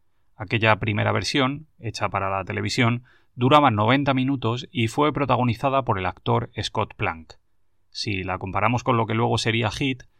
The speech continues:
es evidente que el guión estaba muy simplificado y que Mann tuvo que omitir muchas de las subtramas que por aquel entonces ya tenía en mente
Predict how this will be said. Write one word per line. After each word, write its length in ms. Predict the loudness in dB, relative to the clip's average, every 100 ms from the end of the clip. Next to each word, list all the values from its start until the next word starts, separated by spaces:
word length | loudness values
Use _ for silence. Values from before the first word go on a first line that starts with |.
| _ -8
es 160 | -4
evidente 420 | -2 -2 -2 -2
que 60 | -2
el 80 | -2
guión 200 | -2 -2
estaba 300 | 0 0 0
muy 280 | -2 -2 -2
simplificado 840 | -2 -2 -2 0 2 2 0 -6 _ _ _
y 140 | -4
que 160 | 0 2
Mann 220 | 2 2
tuvo 200 | 0 0
que 80 | 0
omitir 320 | 0 0 0
muchas 540 | 0 0 0 0 -4
de 80 | -2
las 160 | -4 -4
subtramas 560 | -6 0 0 2 -2
que 220 | -6 -10 -8
por 140 | -10
aquel 180 | -8 -6
entonces 440 | -4 -4 -2 -4
ya 120 | -2
tenía 240 | -2 -2 0
en 40 |
mente 420 | 0 0 0 -2